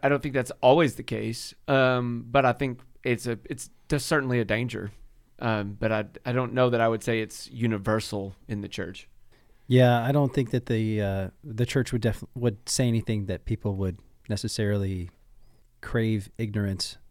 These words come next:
Speaker 2: But again, it, it does call to question what is the most predominant wisdom that you seek. Um, the wisdom that's, should be our priority is the wisdom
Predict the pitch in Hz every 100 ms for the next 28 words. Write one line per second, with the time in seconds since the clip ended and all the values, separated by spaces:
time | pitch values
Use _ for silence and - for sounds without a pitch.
0 | - 120 117 139 139 139 127 135 - 127
1 | 143 156 139 - - - - - - -
2 | 135 120 123 113 127 107 95 120 117 110
3 | 113 110 - - 107 110 110 95 107 107
4 | 104 101 98 101 - 107 101 - - -
5 | - - - - - 110 107 107 104 -
6 | _ - 110 127 127 123 113 107 - -
7 | - - 127 - - - - 139 123 117
8 | 101 101 - 110 127 98 92 107 98 101
9 | 101 110 104 98 110